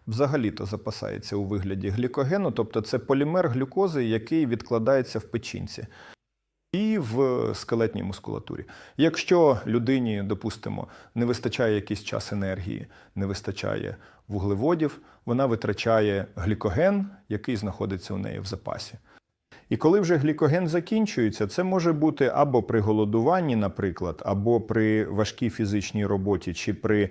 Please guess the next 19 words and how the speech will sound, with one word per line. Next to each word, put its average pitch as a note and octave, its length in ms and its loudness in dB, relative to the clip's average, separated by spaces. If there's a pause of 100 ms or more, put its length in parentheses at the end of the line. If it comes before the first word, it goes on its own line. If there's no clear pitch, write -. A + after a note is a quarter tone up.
(420)
е, G2+ 200 4
тривалих G#2+ 540 4
спортивних G#2+ 600 0
тренуваннях, G#2+ 680 0
які G2+ 200 -2
там G#2 220 0
більше G2+ 320 -2
трьох G#2 280 0
годин G2 340 0
тривають. F#2+ 560 0 (300)
Зазвичай D#3+ 540 2
глікоген D3+ 520 4
приблизно C3+ 540 2
на A#2 140 2
тисячу B2 480 -2
двісті-тисячу A#2+ 1080 -2
чотириста A2+ 600 0
кілокалорій A2 720 2
вистачає. F#2+ 720 -2